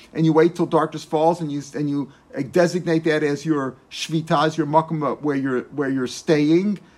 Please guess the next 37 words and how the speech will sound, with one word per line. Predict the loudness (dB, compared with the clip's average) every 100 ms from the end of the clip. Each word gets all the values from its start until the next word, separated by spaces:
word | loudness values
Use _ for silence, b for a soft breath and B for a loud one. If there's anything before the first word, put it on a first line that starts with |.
| b
Even | 0 2
though | 4
you | 4
come | 2 -2 0
back, | 2 2 0 -4
then, | -4 -2 -6 -6
then | -4 -4
there's | -4 -4
no | -4
food | -2 0 2
involved. | 4 4 2 0 -10 B B B
But | 2 4
if | 2
you | -2
send | -2 0 2 0
food | 2 2 4
with | 2 2
somebody, | 0 2 2 2 0
with | -4 -6
a |
shliach | -4 0 0
set | 0 -4
it | -2
up | -4 -4
for | -2
you, | 0
he's | 0
gotta | 2 2
make | 2 -2
sure | 0 2 2
that | 2 0
it's, | -2 -12 -12
it's | -10 -2
there | 4 4 4 B B
at | 0 2
Ben | 2 2
Hashmashos. | 0 -4 -4 -2 -2 -2